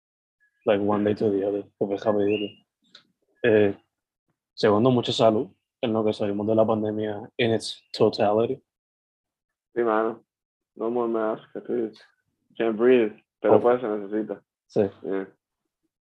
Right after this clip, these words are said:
Speaker 1: Y por último, mano, para adelante. I love your work y can't wait to see what you got in the shop eventually. A ver what I
Speaker 2: Gracias,
Speaker 1: can
Speaker 2: mano. Thank you so much.
Speaker 1: Gracias a ti, gracias a ti.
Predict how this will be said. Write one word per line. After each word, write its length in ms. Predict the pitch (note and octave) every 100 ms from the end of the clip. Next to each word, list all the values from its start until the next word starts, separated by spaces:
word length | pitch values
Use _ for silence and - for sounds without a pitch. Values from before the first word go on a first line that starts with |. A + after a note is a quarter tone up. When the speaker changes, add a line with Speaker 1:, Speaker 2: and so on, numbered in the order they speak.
| _
Speaker 1:
Y 420 | B2 A#2 A2+ A2+
por 180 | A#2 A2
último, 240 | A#2 D3
mano, 180 | D3+ D#3
para 160 | B2 A#2
adelante. 260 | C3 A#2 _ - - A#2+
I 80 |
love 180 | A2 A2+
your 100 | B2+
work 360 | A#2+ C3 C3+ - _ _ _ -
y 180 | B2+ A2
can't 200 | - A2+
wait 180 | A2 C3
to 120 | -
see 180 | B2+ C3+
what 180 | C3 C3
you 100 | C3
got 160 | B2+ B2+
in 100 | C3
the 60 | B2
shop 280 | - B2+
eventually. 540 | B2 A#2 C#3 - D2 - _ _ _ _ _ _ _ _
A 100 | A2
ver 180 | G2+ G#2
what 240 | A2 A2 A2+
I 100 | A2
Speaker 2:
Gracias, 200 | A2+ A#2
Speaker 1:
can 120 | B2
Speaker 2:
mano. 340 | B2 A#2+ A2 _ _ A#2+ _ - _ _ _ _ _ -
Thank 140 | A2+
you 80 | A2
so 140 | A#2
much. 240 | A2 A2+ - - _ _ _ _
Speaker 1:
Gracias 500 | D#3+ A2 A2 F#2+ A#2
a 40 | G2+
ti, 80 | G#2+
gracias 260 | G2+ G#2+
a 40 |
ti. 120 | G2+